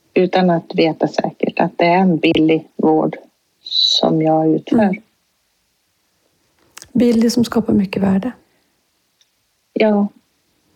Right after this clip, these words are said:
Speaker 1: Så är det.
Speaker 2: Jag tänker också, jag vet att du har funderat en del på det här med digitaliseringen. Vi är ju ändå inne i en stor samhällsomvandling som innebär,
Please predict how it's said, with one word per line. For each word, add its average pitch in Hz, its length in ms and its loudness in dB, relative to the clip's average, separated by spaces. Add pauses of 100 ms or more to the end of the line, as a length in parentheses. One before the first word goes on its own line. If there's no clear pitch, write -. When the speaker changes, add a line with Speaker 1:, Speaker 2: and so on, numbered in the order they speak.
(1300)
Speaker 1:
Så - 220 -2
är 175 140 0
det. 170 380 -4
Speaker 2:
Jag 240 120 2
tänker 285 340 2
också, 311 300 0
jag 240 80 4
vet 269 260 0
att 247 140 -2
du 254 80 0
har 226 640 2 (200)
funderat 240 460 2
en 233 100 4
del 226 200 2
på 240 160 -2
det 233 120 2
här 226 140 4
med 214 440 2 (640)
digitaliseringen. 233 1000 2
Vi 233 60 2
är 247 40 2
ju 262 80 2
ändå 240 260 2
inne 226 160 4
i 226 40 4
en 226 60 2
stor 220 240 0
samhällsomvandling 220 1080 2
som 208 220 2
innebär, 208 640 2